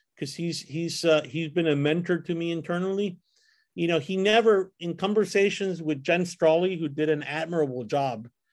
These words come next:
i-, dur-, during the transition period and is, and is a very, uh, exciting part of, of U M's future in athletics. You know, like, Jen and I would have conversation with Joe, and she was al-, he was always is like, "Listen,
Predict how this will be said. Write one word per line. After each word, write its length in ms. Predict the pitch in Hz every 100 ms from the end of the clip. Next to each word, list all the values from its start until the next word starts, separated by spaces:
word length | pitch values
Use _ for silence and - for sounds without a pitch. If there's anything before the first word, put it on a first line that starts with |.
| _ _ _
i-, 60 | 135
dur-, 280 | 123 123 139
during 300 | 127 143 135
the 100 | 135
transition 640 | 139 120 - 147 156 156
period 360 | 143 151 156 139
and 140 | 127
is, 80 | 127
and 140 | - 127
is 240 | 123 123
a 40 | 117
very, 480 | 139 156 147 143 - _ _ _ _ -
uh, 200 | 123 123 -
exciting 840 | 139 - - 165 175 175 175 170 _ _ _
part 240 | 160 151
of, 200 | 151 123 - 135
of 100 | 120
U 240 | 135 151
M's 220 | 143 139
future 360 | - 156 143 170
in 80 | 160
athletics. 580 | 156 165 165 185 - - _ _ _ _
You 120 | - 165
know, 160 | 156
like, 240 | 160 151 135
Jen 240 | 151 190
and 120 | 196
I 300 | 175 185 180 147
would 120 | 143
have 180 | 156 151
conversation 540 | 165 147 147 147 160
with 140 | 139 131
Joe, 240 | 202 220
and 120 | 160
she 140 | - 170
was 140 | 165
al-, 180 | 165 170
he 160 | 147
was 160 | 185 185
always 320 | 180 170 147
is 120 | 139
like, 180 | 135 123
"Listen, 420 | 156 170 - 113